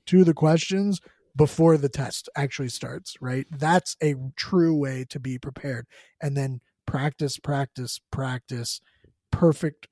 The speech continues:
practice makes perfect. And that's how you go nail a job interview.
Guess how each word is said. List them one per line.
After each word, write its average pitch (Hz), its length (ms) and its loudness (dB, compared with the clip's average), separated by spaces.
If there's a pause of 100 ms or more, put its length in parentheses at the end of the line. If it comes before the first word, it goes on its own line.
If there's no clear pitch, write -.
practice 131 640 -6 (300)
makes - 280 -10
perfect. 123 540 -8 (100)
And 135 220 -4
that's 127 260 -6
how 131 80 -8
you 120 160 -8
go 120 340 -6
nail 117 460 -6
a 113 60 -10
job 123 320 -6
interview. 120 520 -6